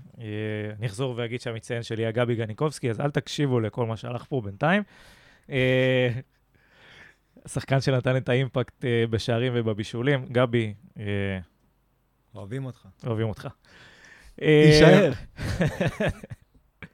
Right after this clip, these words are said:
Speaker 1: טוב, נעבור הלאה. אה, רציתי להגיד, בואו נבחר את השחקן המאכזב, או את אכזבת העונה. אני אגיד, ואולי אני אפתח את הנושא הזה, אכזבת העונה שלי היה השחקנים הזרים. אה,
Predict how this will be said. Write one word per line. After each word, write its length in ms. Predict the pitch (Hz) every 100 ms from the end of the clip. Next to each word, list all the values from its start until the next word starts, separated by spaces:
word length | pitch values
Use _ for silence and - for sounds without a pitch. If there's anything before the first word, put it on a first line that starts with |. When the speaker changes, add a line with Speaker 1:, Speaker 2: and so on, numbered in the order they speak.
| _ _ _ _ _ _ -
Speaker 1:
טוב, 160 | 147 -
נעבור 380 | 135 139 175 147
הלאה. 240 | 170 196 170 165 151
אה, 760 | 139 139 139 135 135 135 131 123 _ _ _ _ _ _ _ _ _ _ -
רציתי 220 | - 165
להגיד, 280 | 156 160 135
בואו 260 | 151 151
נבחר 260 | 139 - 139
את 80 | 127
השחקן 360 | 107 - 127
המאכזב, 420 | 120 113 98 104 139
או 60 | 107
את 100 | 107
אכזבת 460 | 104 120 117 135
העונה. 360 | 123 107 107 156 151 _ _ _ _ _ _
אני 220 | 117 139 147
אגיד, 240 | 139 147
ואולי 260 | 127 131 143
אני 100 | 135
אפתח 200 | - -
את 60 |
הנושא 300 | 127 117 -
הזה, 340 | 143 113 104 113 113
אכזבת 380 | 101 113 127
העונה 240 | 131 123 127
שלי 300 | - 127 135
היה 380 | 135 139 135 135
השחקנים 340 | - - 143
הזרים. 300 | 147 143 127 87 _ _ _ _ _ _ _ _
אה, 40 | _